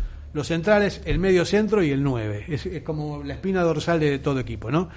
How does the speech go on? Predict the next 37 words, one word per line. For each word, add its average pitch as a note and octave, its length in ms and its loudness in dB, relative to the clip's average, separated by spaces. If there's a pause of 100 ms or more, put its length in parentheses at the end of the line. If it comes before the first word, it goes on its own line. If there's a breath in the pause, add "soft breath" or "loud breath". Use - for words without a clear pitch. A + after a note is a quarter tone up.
(600 loud breath)
Estamos G3+ 360 6
fallando F#3 380 8
todavía C#3+ 380 2
en C#3 60 2
el C3 60 0
centro D3+ 220 2
del C3+ 100 2
campo E3+ 240 4
porque C3+ 200 0
hay C#3 100 2
muchas C#3+ 600 -2
variantes, D3+ 580 2
se C#3 100 -6
juega, D#3 340 -8
un D3+ 140 -8
día D3+ 160 -4
juegan D3 240 -2
unos, F3 220 0
otro D3 120 -4
día D3+ 120 -2
juegan D3+ 280 -6
otros, D#3+ 300 -4
y C#3+ 60 -4
no, D#3 120 -4 (100)
no D#3+ 200 -2
hay, E3 340 0 (280)
no D#3+ 120 0
hay D3+ 680 2 (240 loud breath)
nada, D3+ 560 2
eh, C3 100 -4
concreto E3+ 800 4
para C3+ 240 -2 (560)
desarrollar C#3 460 -2
el C#3+ 80 0
juego D3+ 240 2
del C3 100 0
Atleti. C3+ 380 -2